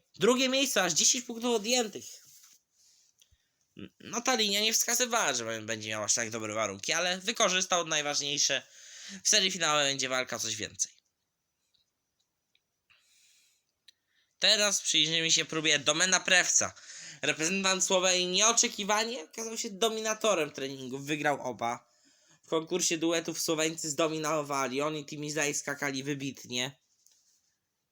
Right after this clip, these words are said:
I o ponad dwadzieścia punktów wygrali te zawody. A teraz Domen Prewc raczej będzie zawiedziony po tym skoku. Dwieście czternaście i pół metra, pięć punktów odjętych.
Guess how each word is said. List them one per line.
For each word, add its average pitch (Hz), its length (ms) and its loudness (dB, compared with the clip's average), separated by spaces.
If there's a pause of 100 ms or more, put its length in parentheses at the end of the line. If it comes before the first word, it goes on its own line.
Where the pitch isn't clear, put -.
(680)
I 214 360 0
o 185 100 2
ponad 175 400 0
dwadzieścia 143 360 0
punktów 143 340 -8
wygrali 131 400 0
te 120 120 -6
zawody. 123 400 -2
A 147 80 0
teraz 165 340 2
Domen 208 320 2
Prewc - 760 0 (1500)
raczej 196 340 2
będzie 247 220 4
zawiedziony 240 560 4
po 151 120 -6
tym 131 120 -6
skoku. 120 380 -4
Dwieście 147 340 0
czternaście 196 400 0
i - 20 -6
pół 185 160 0
metra, 165 320 0
pięć 180 240 -4
punktów 190 240 -2
odjętych. 175 580 0